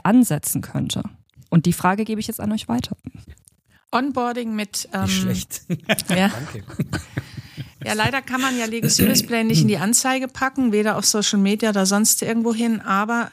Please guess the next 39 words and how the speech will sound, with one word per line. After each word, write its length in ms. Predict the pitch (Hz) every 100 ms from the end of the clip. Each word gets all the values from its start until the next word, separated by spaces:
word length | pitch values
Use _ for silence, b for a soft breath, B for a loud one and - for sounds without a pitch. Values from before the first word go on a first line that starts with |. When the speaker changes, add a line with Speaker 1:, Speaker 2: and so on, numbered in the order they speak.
| -
Speaker 2:
also 200 | - 202
es 100 | 220
setzt 240 | - 226 -
natürlich, 240 | 214 202 208 202
der 100 | 170
erste 340 | 208 - 240
Einstieg 360 | 214 208 226 214
muss 160 | 208
natürlich 380 | 202 190 190 175
stimmen, 340 | - 208 180 165
ne? 240 | 196 240
Aber 220 | 196 196
dann 180 | 185 180
das 220 | 160 -
Onboarding 680 | 233 370 208 156 156 160 170 -
kann 180 | - 175
man 140 | 196
natürlich 520 | 202 180 196 180 180 190
mit 160 | 175
Lego 200 | 180 175
Serious 420 | 165 185 170 170
Play 320 | - 170 - 175 b b b b
machen. 340 | 214 220 151 -
Das, 400 | - 160 - - -
äh, 260 | 185 -
ist, 300 | 190 - 226
äh, 120 | 180 165
man 140 | 185 170
kann 200 | 185 170
mehrere 240 | 170 165
Leute 280 | 151 160 -
einladen 480 | 101 101 - 208 -
und 140 | 170
dann 280 | 170 - 165
wirklich 240 | 180 165
ein 80 | 180
Onboarding 520 | - 180 180 170 165 160
machen 320 | 165 156 202 -
und 200 | 170